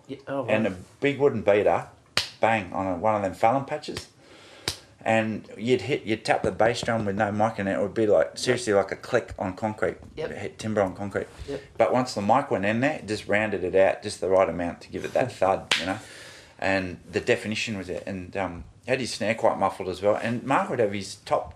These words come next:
Speaker 2: head tune tighter than the bottom one,
Speaker 1: Right.
Speaker 2: from memory. Yeah, so that was interesting. But, um, yeah, so, but the biggest thing I picked up from him, 'cause I was talking about Mark and just, like, warm butter, and the hi-hats are just so greasy.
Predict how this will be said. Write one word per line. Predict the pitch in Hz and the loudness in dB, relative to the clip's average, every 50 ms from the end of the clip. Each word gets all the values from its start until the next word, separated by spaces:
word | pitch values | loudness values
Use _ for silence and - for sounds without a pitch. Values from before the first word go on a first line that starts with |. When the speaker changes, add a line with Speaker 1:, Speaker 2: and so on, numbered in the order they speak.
| - _ - | -20 _ -4
Speaker 2:
head | 110 113 139 147 - | 0 0 0 0 -2
tune | - - 117 104 95 87 - - | -6 -8 -8 -8 -10 -12 -12 -2
tighter | - 123 127 123 117 | 2 4 4 6 4
than | 104 98 | 2 0
the | 92 85 | -4 0
bottom | - 113 143 165 139 | 2 4 4 4 2
one, | 90 78 - - - - - - | -4 -6 -10 -12 -20 -20 -20 -20
Speaker 1:
Right. | 101 101 - - - - | -18 -18 -18 -18 -20 -20
Speaker 2:
from | - - - 101 98 | -18 -12 -8 -4 -2
memory. | 120 139 113 82 69 - - - - - - - - - - - - - - - - - - - - - - | -2 -2 -2 -2 -6 -8 -10 -16 -20 -20 -20 -20 -20 -20 -20 -20 -20 -20 -20 -20 -20 -20 -20 -20 -20 -14 -8
Yeah, | - 101 107 92 - | -6 -4 -4 -4 -6
so | - - 98 | -4 0 2
that | 104 135 - | 2 2 2
was | - 87 | -2 -6
interesting. | - - - - - - 113 - - - | -10 -12 -12 -14 -16 -16 -18 -18 -10 -6
But, | 113 104 - - - - | -4 -4 -4 -6 -6 -6
um, | 104 98 101 98 - - - - - - - - - - - - - - - - - - - - - - - - - - - - | -6 -6 -6 -8 -14 -18 -20 -20 -20 -20 -20 -20 -20 -20 -20 -20 -20 -20 -20 -20 -20 -20 -20 -20 -20 -20 -20 -20 -20 -20 -6 0
yeah, | - 143 170 160 123 | 4 6 6 6 4
so, | - - 143 135 131 123 - | 2 2 4 4 4 4 4
but | 143 139 - | 2 2 2
the | 139 127 | 2 0
biggest | 120 - - 170 190 202 185 - | 0 2 2 2 4 2 0 0
thing | - 175 151 | -2 -2 0
I | 143 123 | -2 -2
picked | - - 147 - - | -2 -2 -4 -2 0
up | 135 - - | -2 -2 -2
from | - 117 107 | -4 -4 -4
him, | 117 120 110 98 98 113 - - - - - - | -2 -2 -2 -2 -4 -6 -12 -16 -20 -20 -14 -4
'cause | - 139 127 131 - | 0 0 0 2 4
I | - 139 139 | 4 4 4
was | 135 - | 4 4
talking | 175 180 180 175 | 2 2 2 2
about | 156 135 131 110 - - 117 | 2 2 2 2 2 2 0
Mark | 120 123 131 127 - - - - - | 2 2 2 0 -2 -6 -14 -18 -14
and | 110 113 110 101 | -12 -12 -10 -10
just, | 117 127 110 - - - | -10 -12 -12 -10 -2 0
like, | 104 110 - - | 2 2 2 2
warm | 120 127 135 123 | 0 -2 0 0
butter, | 110 123 131 147 185 - - - - - - - - - - - | 2 2 2 2 0 -4 -8 -14 -18 -18 -18 -18 -18 -12 -8 -6
and | 113 113 | -4 -4
the | 113 | -4
hi-hats | - - - 127 135 135 123 120 113 110 - - | -6 -4 -2 0 0 0 0 -2 -4 -4 -6 -8
are | 110 | -8
just | 98 107 101 - - | -6 -6 -6 -6 -4
so | - 113 113 120 | -2 -2 -2 -2
greasy. | 104 104 107 107 110 104 101 92 85 | -2 -2 -4 -4 -4 -4 -8 -10 -14